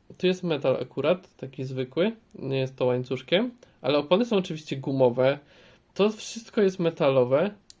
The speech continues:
To, rozumiem, jest wydechem chyba. Chyba, bo...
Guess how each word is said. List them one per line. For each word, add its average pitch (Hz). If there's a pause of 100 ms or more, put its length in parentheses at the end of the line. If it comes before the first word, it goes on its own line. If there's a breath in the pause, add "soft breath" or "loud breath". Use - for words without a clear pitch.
(1500)
To, 196
rozumiem, 170
jest 147
wydechem 135
chyba. 135 (1120)
Chyba, 127
bo... 120